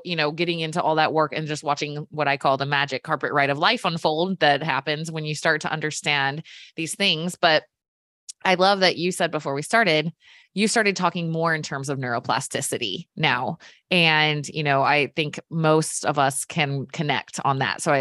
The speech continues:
I think that's really smart. And can you talk about why you made that transition and, you know, what, if you had to summarize real quick, we'll, we'll bring people on board, what neuroplasticity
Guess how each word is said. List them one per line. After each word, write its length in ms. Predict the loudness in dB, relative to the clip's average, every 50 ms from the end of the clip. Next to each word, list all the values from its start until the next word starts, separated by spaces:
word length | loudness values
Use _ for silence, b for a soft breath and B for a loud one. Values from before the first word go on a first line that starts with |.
| 0 -2
I 60 | -4 -4
think 220 | -4 -4 -2 0
that's 200 | 0 -2 -2 -2 -4
really 180 | -2 -2 -2
smart. 340 | -2 -2 -2 0 0 0 0
And 80 | -2 -2
can 140 | -2 0 0
you 140 | 0 0
talk 440 | -2 -6 -10 -4 0 2 2 2 2
about 540 | 0 2 2 4 4 6 6 6 6 4 2 B B B B B B B B B -8
why 320 | -2 0 2 2 2 2 0
you 240 | 0 -2 -4 -6 -6
made 280 | -6 -4 -4 -2 0
that 200 | 2 2 2 0
transition 800 | -2 -2 0 0 2 0 0 0 0 0 2 2 2 2 2 0
and, 640 | 0 2 2 2 2 2 2 2 0 -2 -2 -4 -4 -4
you 140 | -4 -2 0
know, 120 | 2 2
what, 500 | 2 2 2 4 4 6 6 6 4 2 0 _ -12
if 320 | -10 -4 -2 -2 0 0
you 80 | 2 2
had 140 | 2 2 2
to 80 | 2
summarize 600 | 0 2 2 2 2 2 2 4 4 4 2 2
real 200 | 2 0 0 0
quick, 300 | 2 2 2 2 2 2 _ _ -10
we'll, 200 | -4 -2 -2 -2
we'll 140 | 0 -2 -2
bring 240 | 0 -2 -2 -2 -2
people 240 | -6 -6 -6 -4 -4
on 120 | -2 -2
board, 360 | 0 0 2 2 2 0 -2 -2
what 340 | 2 4 4 4 4 2 0 B B B B B B B B B _ _ _ _ _ -4
neuroplasticity 1120 | 0 2 4 4 4 4 2 2 0 0 0 -6 -6 -6 -4 -4 -2 -2 -2 -4 -6 -10